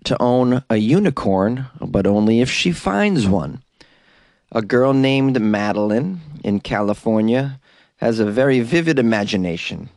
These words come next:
and a remarkable awareness of how bureaucracy can dash someone's dreams. Well, Madeline got her wish when she asked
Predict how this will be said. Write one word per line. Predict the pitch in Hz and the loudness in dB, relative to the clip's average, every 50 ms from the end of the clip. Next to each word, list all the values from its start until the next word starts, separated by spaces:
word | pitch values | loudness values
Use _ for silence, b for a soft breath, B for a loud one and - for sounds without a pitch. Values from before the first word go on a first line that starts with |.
| - | -6
and | 113 117 120 | -4 0 0
a | 123 | 2
remarkable | 117 113 123 120 127 143 156 165 - - 147 131 147 143 143 101 | 2 2 0 0 2 2 0 0 0 -2 -2 0 2 2 4 4
awareness | 113 117 107 107 104 101 101 101 107 127 - - | 2 2 4 2 2 2 2 2 0 -2 0 -2
of | 95 95 | -4 -2
how | - 113 95 98 90 | 0 0 0 0 0
bureaucracy | 90 95 95 95 92 98 110 127 139 - 98 95 - - 85 90 101 117 b b b b b b b b | 0 0 0 2 2 2 2 0 -2 -4 -4 -6 -4 -2 -2 -2 -2 -4 b b b b b b b b
can | - 135 120 110 101 | -2 0 0 0 2
dash | - 117 113 120 120 123 131 127 - - - - | 2 2 2 2 2 0 -2 -2 -4 -6 -6 -10
someone's | - - - - 120 120 117 120 120 113 | -12 -10 -4 -2 0 2 2 2 2 0
dreams. | 107 - 131 123 120 117 107 90 85 87 90 - - - b b b b b b b b b b b b b b | -2 0 0 2 4 4 2 2 0 -2 -4 -6 -12 -18 b b b b b b b b b b b b b b
Well, | - 101 104 104 | -2 0 2 2
Madeline | 101 101 107 107 110 107 110 110 110 110 107 | 2 2 2 2 2 2 2 2 2 2 0
got | 95 101 110 104 110 | 0 0 0 0 2
her | 113 104 101 | 0 0 0
wish | 98 98 107 113 120 - - | 2 2 0 0 0 -2 -4
when | 101 98 | -4 -4
she | 92 - 110 95 - - | -2 -2 -2 -2 -2 0
asked | 104 104 110 110 - - - - - | 0 0 0 -2 -4 -10 -16 -18 -20